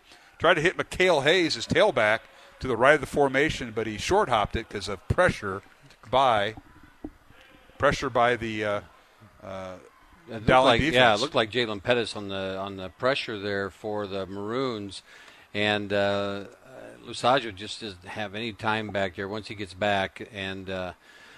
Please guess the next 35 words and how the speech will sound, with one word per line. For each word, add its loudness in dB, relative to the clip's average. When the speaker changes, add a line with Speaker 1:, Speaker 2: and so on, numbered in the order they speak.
Speaker 2:
the -12
thing -2
that -4
that -4
does -4
for -6
the -12
Lynx -8
is -14
doesn't -10
give -8
them -8
any -6
option -4
when -14
they -14
run. -12
I -18
mean, -12
all -6
they -8
can -14
do -10
is -14
run -12
the -18
football -14
right -16
now. -18
Speaker 1:
All -12
right, -12
Lusaggio 2
will -4
step, 0
uh, -8